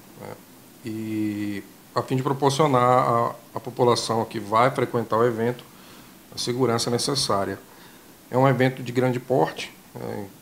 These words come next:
tendo em vista que nos últimos dois anos a gente não teve esse evento na cidade, então vai atrair muita gente, como você falou, da região, né, dos municípios, eh,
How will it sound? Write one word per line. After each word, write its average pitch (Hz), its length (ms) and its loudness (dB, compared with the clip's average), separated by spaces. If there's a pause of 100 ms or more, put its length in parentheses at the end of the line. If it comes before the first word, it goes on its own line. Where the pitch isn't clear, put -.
(160)
tendo 110 140 -6
em - 20 -6
vista 107 240 -8
que - 100 -10
nos 107 200 -6
últimos 110 320 -8
dois 110 260 -2
anos 110 220 -2
a - 20 -4
gente 104 160 -8
não 123 160 0
teve 120 300 0
esse 110 120 -4
evento 107 300 -4
na 107 60 -10
cidade, 120 360 -4 (540)
então 110 320 -6 (160)
vai 120 320 4
atrair 120 300 2
muita 131 320 0
gente, 117 380 -4
como 104 140 -12
você - 140 -8
falou, 110 320 -4 (500)
da 110 100 -4
região, 127 460 4 (520)
né, 101 80 -10
dos 101 140 -14
municípios, 113 720 -6 (840)
eh, 101 380 -12